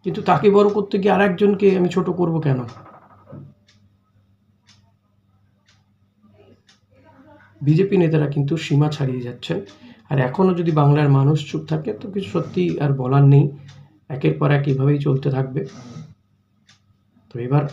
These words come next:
আপনারাই ঠিক করবেন যে এর ব্যাপারে ঠিক কী করা উচিত। আমি তো আমার বক্তব্যের মাধ্যমে প্রতিবাদ জানালাম, চরম প্রতিবাদ জানালাম। আমি তো গিয়ে লড়াই করতে পারবো না, তবে এটা নিঃসন্দেহে প্রতিবাদ করার, তাই প্রতিবাদ করলাম।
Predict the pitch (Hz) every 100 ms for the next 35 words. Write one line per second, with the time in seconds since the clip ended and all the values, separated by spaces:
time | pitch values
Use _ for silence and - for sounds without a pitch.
0 | - 147 170 170 170 175 - 165 175 190
1 | 165 139 139 143 139 139 - - - 143
2 | - 143 - 135 131 123 - 98 - -
3 | 143 156 87 80 - - - - - 139
4 | 165 190 165 151 160 156 147 139 139 139
5 | 139 143 139 135 - 127 139 156 - -
6 | 143 175 180 160 160 156 139 139 135 151
7 | - - _ _ _ _ _ _ _ _
8 | _ _ _ 131 135 143 139 127 143 160
9 | - 165 156 165 180 135 - _ _ _
10 | _ _ 143 143 143 139 - 165 156 -
11 | 139 139 135 - 135 156 - 120 135 139
12 | 120 - - 110